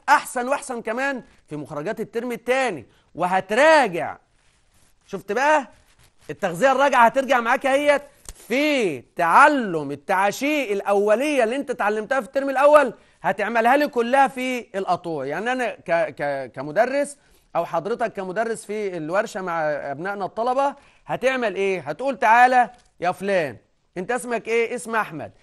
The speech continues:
"يا أحمد، اعمل لي التعشية الأولانية دي وهسميها باسمه. يا إبراهيم،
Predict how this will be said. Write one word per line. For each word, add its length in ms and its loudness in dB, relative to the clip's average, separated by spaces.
"يا 80 2
أحمد، 280 0
اعمل 220 -2
لي 80 -4
التعشية 460 -2
الأولانية 760 -2
دي 240 -8
وهسميها 520 -2
باسمه. 480 -10
يا 520 2
إبراهيم، 500 0